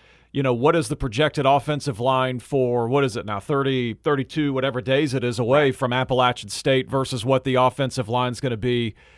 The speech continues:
when the Dogs line up against Tech Thanksgiving, uh, weekend. But with,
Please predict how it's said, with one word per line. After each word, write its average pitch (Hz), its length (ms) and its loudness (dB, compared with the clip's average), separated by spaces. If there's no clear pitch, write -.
when 120 220 -2
the 113 80 -2
Dogs 117 340 0
line 120 180 -2
up 117 140 -8
against 107 320 -12
Tech 135 280 0
Thanksgiving, 107 840 -4
uh, 90 320 -2
weekend. 110 580 -2
But 95 200 -4
with, 104 400 -6